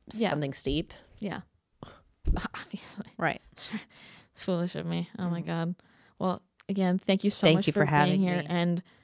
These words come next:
Speaker 1: now's the time where you plug all your things.
Speaker 2: Oh, well, you can, uh, follow me on Instagram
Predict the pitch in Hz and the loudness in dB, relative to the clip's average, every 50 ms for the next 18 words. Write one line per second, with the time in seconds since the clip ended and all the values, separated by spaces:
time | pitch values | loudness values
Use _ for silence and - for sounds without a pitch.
0 | _ _ - 180 175 175 180 - 190 - - 185 175 180 185 180 180 180 180 - | _ _ -2 2 2 4 2 2 -2 -2 -2 -2 0 0 0 -2 -2 -4 -4 -6
1 | - 190 175 180 185 190 196 202 _ _ _ _ _ _ _ _ _ _ - 190 | -8 -6 -4 -4 -4 -4 -6 -10 _ _ _ _ _ _ _ _ _ _ -4 -4
2 | 190 190 196 - - 214 226 214 185 170 - - - - - - - _ - 202 | -2 -2 -2 -2 -2 0 0 0 -2 -4 -8 -14 -20 -20 -20 -20 -14 _ 6 10
3 | 262 403 453 320 247 262 285 285 254 262 - 254 254 240 233 - - 196 190 180 | 10 10 10 10 8 8 8 6 4 4 4 4 6 6 4 4 4 4 4 4
4 | 175 - 190 175 170 175 185 202 208 208 190 165 143 151 - - 180 175 180 175 | 4 6 8 8 8 8 6 4 2 2 2 0 0 -2 0 0 2 2 4 4
5 | 175 185 214 262 294 | 4 4 2 2 0